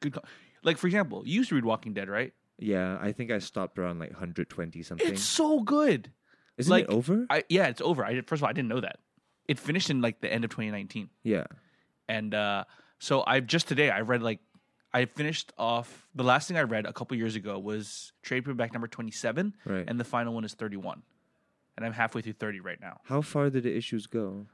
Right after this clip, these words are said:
Speaker 1: Hundred, just before two hundred, like, a hundred ninety-four, I think.
Speaker 2: Oh, okay, so I still have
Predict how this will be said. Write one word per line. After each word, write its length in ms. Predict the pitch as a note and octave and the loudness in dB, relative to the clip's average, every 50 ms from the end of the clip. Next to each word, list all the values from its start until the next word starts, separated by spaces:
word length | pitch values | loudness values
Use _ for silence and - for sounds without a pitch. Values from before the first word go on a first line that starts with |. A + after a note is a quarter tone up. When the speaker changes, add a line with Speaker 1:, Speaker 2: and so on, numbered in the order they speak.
| _ _ | _ _
Speaker 1:
Hundred, 580 | - - A#2+ B2+ B2 A#2+ B2+ B2 B2 A2 - - _ _ _ _ _ _ - | -10 -6 -6 -4 -4 -4 -4 -4 -4 -6 -10 -14 _ _ _ _ _ _ -4
just 200 | - C#3+ C#3+ - | -2 -2 -2 -2
before 220 | - C#3 - C3 | -4 -4 -4 -4
two 160 | A2+ - G#2+ G2 | -4 -4 -6 -10
hundred, 220 | G2+ F2 E2 E2 _ _ _ _ - | -10 -12 -14 -14 _ _ _ _ -10
like, 100 | G#2+ - | -10 -8
a 40 | G2+ | -6
hundred 200 | A#2 A#2 A2+ G2 | -6 -4 -4 -4
ninety-four, 380 | A2 G#2 G2+ - - A#2 B2 D3+ | -6 -6 -6 -6 -6 -6 -6 -6
I 60 | D#3 | -6
think. 160 | F3 - - _ - | -10 -12 -14 _ -2
Speaker 2:
Oh, 120 | G2 G2+ G2+ | 0 0 0
okay, 240 | G2 - G2 F2 F2 | 0 -2 -4 -6 -4
so 160 | - F#2 F2+ | -4 -4 -4
I 60 | F2+ | -4
still 240 | - - G2 F#2+ F#2 | -6 -6 -6 -6 -4
have 280 | F2+ F2 E2+ - - | -6 -8 -8 -10 -14